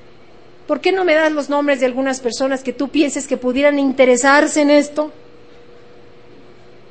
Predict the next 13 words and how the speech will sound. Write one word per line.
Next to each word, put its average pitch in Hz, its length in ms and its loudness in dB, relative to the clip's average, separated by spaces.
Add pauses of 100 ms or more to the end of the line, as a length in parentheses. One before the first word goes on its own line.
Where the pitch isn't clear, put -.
(1200)
Y 220 200 -8
¡boom! 262 580 6
Sacas 294 380 0
otro 285 180 0
montón 269 380 0
de 269 80 0
nombres, 269 400 0
y 247 60 -4
de 240 100 0
ahí 294 200 2
es, 320 220 0
es, 277 240 -10
es, 294 160 -10